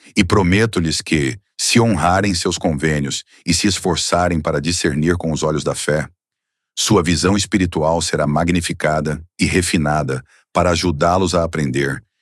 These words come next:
que os milagres aparentemente pequenos de sua vida serão os mais poderosos e impactantes de todos.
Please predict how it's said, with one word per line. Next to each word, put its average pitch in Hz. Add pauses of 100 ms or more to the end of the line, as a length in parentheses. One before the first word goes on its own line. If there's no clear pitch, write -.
(140)
que -
os 90
milagres 90
aparentemente 87
pequenos 107
de 107
sua 87
vida 71 (240)
serão 90
os 80
mais 85
poderosos 80
e 85
impactantes 80
de 67
todos. -